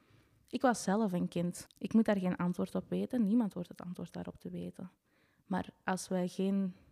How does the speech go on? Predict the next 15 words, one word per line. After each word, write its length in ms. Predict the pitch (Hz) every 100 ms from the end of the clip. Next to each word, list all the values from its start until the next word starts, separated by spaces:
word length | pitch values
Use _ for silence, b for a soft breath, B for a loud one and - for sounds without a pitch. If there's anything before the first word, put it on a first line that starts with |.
| b b b _ _ _ -
opvangnet 600 | 220 - 185 180 175 -
hebben 260 | 170 190
of 180 | 180 -
we 140 | 190 180
weten 360 | 185 202 190
niet 180 | 180 202
waar 240 | 185 180
we 60 | 175
naartoe 400 | 170 170 - 220
kunnen, 340 | - 175 202 - b b b b b b
ja, 180 | - 170
dan 180 | 175 175
zijn 160 | 170
onze 220 | 180 175 170
vrienden 480 | 180 208 208 208